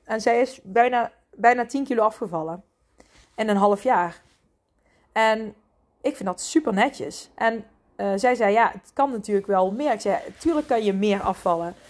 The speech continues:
Maar dan, hoe meer je, hoe sneller wil afvallen, hoe meer het een dieet gaat worden." En n-, negen van de tien mensen, nou, eigenlijk tien van de tien mensen die bij mij komen, die willen geen dieet, die willen gewoon leren gezond leven.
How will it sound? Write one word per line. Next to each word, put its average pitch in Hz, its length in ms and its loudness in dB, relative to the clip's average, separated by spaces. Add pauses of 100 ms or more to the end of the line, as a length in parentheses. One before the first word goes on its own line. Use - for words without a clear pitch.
(180)
Maar 226 120 -4
dan, 220 240 2 (220)
hoe 208 160 -2
meer 254 360 2
je, 196 300 0 (120)
hoe 220 260 -10 (260)
sneller 233 420 0
wil 196 180 0
afvallen, 262 680 0
hoe 208 140 -2
meer 202 240 0
het 226 120 -6
een 233 120 -4
dieet 254 340 0
gaat 208 200 -2
worden." 170 380 -4 (560)
En 233 380 -2
n-, 214 260 -8
negen 240 360 4
van 247 100 -2
de 214 80 -6
tien 247 220 -4
mensen, 269 300 -2
nou, 196 120 -2
eigenlijk 202 300 0
tien 285 80 -4
van 226 100 -4
de 196 80 -2
tien 196 180 -6
mensen 185 360 -4
die 226 280 -2
bij 190 120 4
mij 240 220 4
komen, 175 460 -2 (440)
die 247 420 -4
willen 302 240 4
geen 302 180 -2
dieet, 190 360 0
die 233 100 -8
willen 254 180 4
gewoon 208 340 0
leren 208 280 0
gezond 208 280 -4
leven. 262 520 0